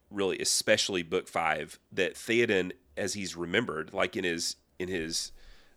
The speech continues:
um, eulogy, he's remembered as the oath keeper, right? That he kept all his oaths.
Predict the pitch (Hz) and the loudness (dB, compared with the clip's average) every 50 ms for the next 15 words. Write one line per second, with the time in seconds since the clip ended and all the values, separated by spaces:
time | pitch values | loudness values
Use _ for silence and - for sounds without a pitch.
0 | _ - 98 82 80 82 - - 87 98 127 135 107 90 - 87 85 80 98 98 | _ 0 0 0 0 -2 -6 -6 -4 -2 0 2 0 0 0 -4 -4 -4 -4 -6
1 | 87 90 92 92 95 98 95 95 90 87 87 87 - - 87 - - 90 92 95 | -4 -4 -2 0 0 0 2 2 0 0 0 -2 -2 -2 -2 0 2 2 2 0
2 | - - - - 92 87 - - 69 64 101 101 - _ _ _ _ _ _ _ | -2 -10 -10 -10 -10 -10 -8 -8 -6 -6 -8 -10 -12 _ _ _ _ _ _ _
3 | _ _ _ - 87 87 - - - - 87 - - - 113 101 - - - 92 | _ _ _ -2 -2 -2 -2 -6 -8 -8 -12 -12 -4 -2 -2 0 0 0 2 4
4 | 95 90 90 98 90 85 87 - 90 90 82 82 - - - - | 4 2 2 0 -2 0 0 2 2 0 0 -2 -4 -2 -4 -4